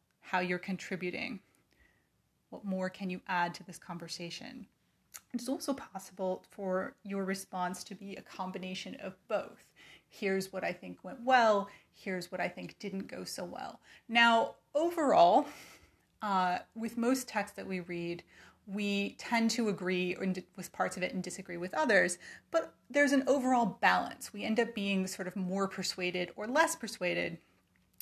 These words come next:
uh, by the sort of sum of the author's argument.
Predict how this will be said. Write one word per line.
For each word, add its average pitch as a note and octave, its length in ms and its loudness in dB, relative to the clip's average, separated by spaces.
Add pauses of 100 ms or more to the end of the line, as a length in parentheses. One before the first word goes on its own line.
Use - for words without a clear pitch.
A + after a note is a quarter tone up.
(160)
uh, F#3 200 -2
by F#3 540 6
the G3 60 -6
sort F#3 200 -6
of F#3 160 -4 (320)
sum - 520 2 (160)
of F3+ 400 -4
the F#3 160 -2
author's F3 680 -2 (160)
argument. - 720 -8